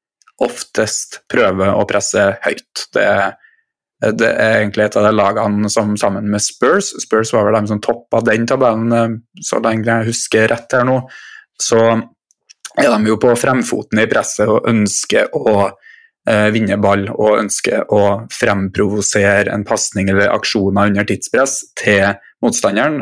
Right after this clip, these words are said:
hele tiden, altså presse videre på keeperen hvis det spilles støtte der, så lenge de er i balanse. Og, eh, hvis du hverken slipper inn mål eller eh, har, eh, få ballvinninger, altså du har mange ballvinninger, og du slipper inn få mål, eller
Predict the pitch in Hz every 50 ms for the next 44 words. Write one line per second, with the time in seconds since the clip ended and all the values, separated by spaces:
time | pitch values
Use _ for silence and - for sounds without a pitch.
0 | - - - - 117 107 98 98 - 107 95 87 110 104 95 113 104 101 101 98
1 | - - 120 117 110 - 110 107 110 107 95 95 104 92 101 98 - 110 104 98
2 | - - 107 101 101 104 98 - - - 104 98 - 107 98 98 - - - 110
3 | - - 120 101 110 120 139 156 151 - - - _ - - 113 110 104 101 101
4 | 104 - - - 107 101 98 101 98 101 104 101 98 92 101 - - - 95 -
5 | - - _ _ _ _ _ _ _ _ - 117 107 107 107 104 104 104 - _
6 | _ _ _ _ _ _ _ _ - 113 107 107 104 104 107 110 110 - - -
7 | 120 120 107 - - _ _ _ _ _ _ - - - - - - 117 120 104
8 | - - - 110 117 117 - 127 117 - 101 104 113 113 110 113 123 127 120 113
9 | - - _ - 117 107 101 101 95 98 101 98 104 107 117 120 117 - - _
10 | _ _ _ _ _ _ _ _ _ _ _ - 110 107 107 107 104 - - 107
11 | - 113 107 104 104 104 107 104 104 107 110 - - - - - - - - -
12 | - - - - 113 107 113 139 156 151 139 139 139 127 110 104 98 104 110 143
13 | 165 135 110 110 110 107 110 110 117 120 123 120 107 101 104 104 120 120 113 104
14 | 101 98 104 104 120 147 - - 214 113 110 110 - 117 113 - - 107 101 101
15 | - - - 113 107 107 104 101 104 117 143 185 196 - - 110 104 113 104 110
16 | -